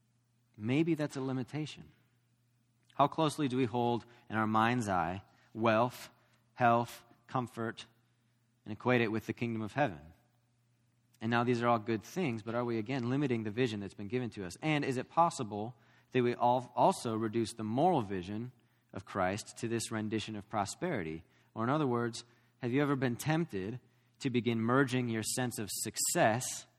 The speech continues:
"I'm doing pretty well, my family's fairly healthy, my fridge is full, my bills are paid," with your sense of righteousness? I know I have,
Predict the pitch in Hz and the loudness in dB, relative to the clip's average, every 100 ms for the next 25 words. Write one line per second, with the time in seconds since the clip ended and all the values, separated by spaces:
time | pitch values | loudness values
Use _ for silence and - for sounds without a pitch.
0 | - 151 147 131 - 123 98 92 101 120 | -10 -4 0 0 0 0 2 2 0 0
1 | 110 101 - 98 98 - 104 98 92 87 | -4 -6 -6 -8 -8 -8 -8 -4 -2 -2
2 | - 104 101 92 101 95 92 - 90 85 | -4 -8 -8 -8 -10 -8 -10 -12 -10 -8
3 | 101 98 92 98 101 95 - 85 82 87 | -6 -6 -8 -8 -8 -10 -12 -12 -12 -14
4 | - _ _ _ - 120 117 110 120 110 | -18 _ _ _ -6 -4 -2 -4 -4 -4
5 | 110 98 120 139 85 - 73 67 - - | -6 2 4 4 -2 -10 -12 -14 -16 -18
6 | _ _ _ _ _ _ _ _ _ _ | _ _ _ _ _ _ _ _ _ _
7 | _ _ _ _ _ _ _ _ _ _ | _ _ _ _ _ _ _ _ _ _
8 | _ _ _ _ _ _ _ _ _ _ | _ _ _ _ _ _ _ _ _ _
9 | _ _ _ _ - 110 123 123 160 160 | _ _ _ _ -4 2 6 8 10 8
10 | 80 | 6